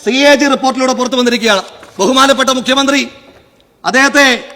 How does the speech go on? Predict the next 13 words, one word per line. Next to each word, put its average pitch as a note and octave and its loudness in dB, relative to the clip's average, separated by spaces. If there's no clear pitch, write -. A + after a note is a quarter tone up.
പറ്റി A#3 -4
പാടി B3+ 0
പുകഴ്ത്തുവാൻ C4 0
വേണ്ടി B3 -4
പൂവരണി C4+ -2
നമ്പൂതിരിയും C4 -6
പൂവത്തൂർ C4+ 0
സതീശനും B3 -4
ഒക്കെ, B3+ -4
പൂവത്തൂർ C4 -6
ചിത്രസേനനും C4 -6
ഒക്കെ B3+ -8
പറയുന്നത് B3+ -4